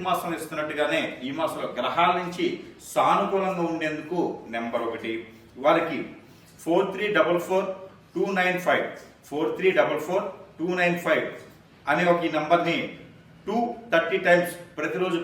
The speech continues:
పారాయణం చేయండి. ఏమి, ఎలా చేయాలి అంటే జీడిపప్పు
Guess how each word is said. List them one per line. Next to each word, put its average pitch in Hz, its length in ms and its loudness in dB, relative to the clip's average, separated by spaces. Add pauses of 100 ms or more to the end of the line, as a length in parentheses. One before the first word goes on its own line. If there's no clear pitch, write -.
పారాయణం 151 380 2 (100)
చేయండి. 113 440 -2 (440)
ఏమి, 165 200 0 (180)
ఎలా 170 140 6 (100)
చేయాలి 160 380 4
అంటే 151 220 -4 (560)
జీడిపప్పు 185 480 -4